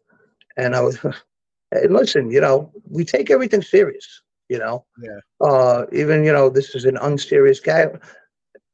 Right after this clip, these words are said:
Speaker 1: You know, anytime I would see this kid, you know, getting picked up, you know, doing his little, you know, hook, street hooker thing, I mean, I could care less, you know. Um, that wasn't part of my job. Prostitu-,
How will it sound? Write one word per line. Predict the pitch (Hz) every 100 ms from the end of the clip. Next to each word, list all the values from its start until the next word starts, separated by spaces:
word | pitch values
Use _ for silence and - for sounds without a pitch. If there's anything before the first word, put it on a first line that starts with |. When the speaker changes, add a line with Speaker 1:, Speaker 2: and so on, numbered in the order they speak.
| _ _ - - -
Speaker 1:
You | 160
know, | 147 135 - _ _ 175
anytime | 196 190 208 190
I | 185
would | 160 147
see | - 180
this | 170 160 -
kid, | - 165 151
you | 156
know, | 151
getting | 143 - 139 127
picked | - 147 135 156
up, | 147 147 156
you |
know, | 143 131
doing | 151 143 135
his | 139 131
little, | 143 135 131 127 - _ _
you | 165
know, | 143 123
hook, | 175 - -
street | - 165 135
hooker | 170 - 196
thing, | - 117 117 127
I | 165
mean, | 170 170
I | 156
could | 156 143
care | 160 131
less, | 156 - - -
you |
know. | 113 110 113 113 123 _ _ _ _ _ _
Um, | - 117 - - - _ _ _
that | 151 131
wasn't | 147 139 139 123
part | 143 135
of |
my | 131
job. | 120 139 139 127 -
Prostitu-, | 127 127 - 135 -